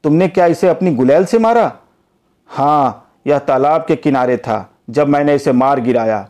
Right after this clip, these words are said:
क्विगी ने कहा। "मैंने भी एक बगुले पर निशाना लगाया था पर वह उड़ गया," दूसरे लड़के ने कहा।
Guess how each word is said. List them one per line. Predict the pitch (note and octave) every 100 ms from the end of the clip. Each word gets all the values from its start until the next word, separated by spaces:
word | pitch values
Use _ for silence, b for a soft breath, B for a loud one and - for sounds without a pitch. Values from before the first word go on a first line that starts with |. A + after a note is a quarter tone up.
| _
क्विगी | D3 D3+
ने | D3 C3+
कहा। | A2+ G#2 - _ _ b b b b b b -
"मैंने | C#3+ E3+ G3
भी | E3+ F#3
एक | D#3 E3 C#3
बगुले | D3 D#3 D#3+
पर | D#3+
निशाना | C#3+ C#3+ C#3+ D3+
लगाया | C3 C3 C3+
था | - C3 C3+ - _ _
पर | D#3
वह | D#3 D3
उड़ | - C#3+
गया," | A#2+ A2 G#2 - -
दूसरे | C3 D3 F3+
लड़के | D3+ B2 C3
ने | A2+ G#2
कहा। | G#2+ G2+